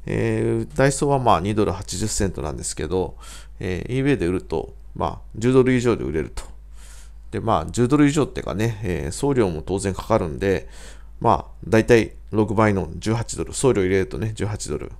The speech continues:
まあ、えー、商品十ドルプラス送料八ドルとかね、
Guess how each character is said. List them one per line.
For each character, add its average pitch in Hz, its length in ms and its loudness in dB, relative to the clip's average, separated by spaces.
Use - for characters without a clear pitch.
ま 82 340 -6
あ、 - 140 -16
え - 260 -10
ー、 101 40 -10
商 120 140 -2
品 101 180 0
十 98 160 0
ド 95 100 -2
ル 87 140 -4
プ - 140 -4
ラ 113 120 4
ス 117 420 2
送 98 220 -2
料 - 80 -2
八 90 240 -6
ド 92 80 -2
ル 80 100 -8
と - 100 -12
か - 120 -10
ね、 107 220 -2